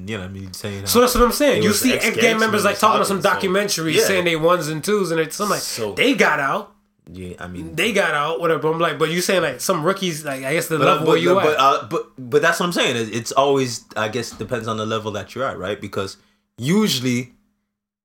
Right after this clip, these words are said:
Speaker 1: when those documentaries, it's, the dude is like, like a triple O G. <laughs> You know what I mean?
Speaker 2: Yeah, yeah, yeah.
Speaker 1: He's like, he been like, "Yeah, I would, I, I did this, I been,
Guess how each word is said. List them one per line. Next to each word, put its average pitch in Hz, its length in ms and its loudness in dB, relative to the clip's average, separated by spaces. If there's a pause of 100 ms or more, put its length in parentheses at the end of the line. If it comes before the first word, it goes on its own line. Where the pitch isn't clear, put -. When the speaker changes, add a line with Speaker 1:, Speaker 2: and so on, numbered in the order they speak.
(120)
Speaker 1:
when 143 120 0
those 139 160 2
documentaries, 120 840 -2
it's, - 300 -6 (360)
the 131 120 0
dude 170 240 2
is 143 140 0
like, 135 180 0
like 135 220 0
a 127 60 0
triple 165 380 0
O 160 140 0
G. 143 420 -4
<laughs> - 40 0 (300)
You 208 560 0
know 170 100 -2
what 180 40 -4
I 165 80 0
mean? 175 280 -2
Speaker 2:
Yeah, 151 240 -2
yeah, 156 320 -4
yeah. 151 140 -8 (220)
Speaker 1:
He's 165 220 2
like, 139 260 2
he 147 160 -2
been 143 160 0
like, 120 160 -4
"Yeah, 131 240 4
I - 20 0
would, 127 180 -6
I, 113 360 0
I 110 40 -4
did 107 280 -8
this, 120 180 -8
I 117 100 0
been, 110 220 -10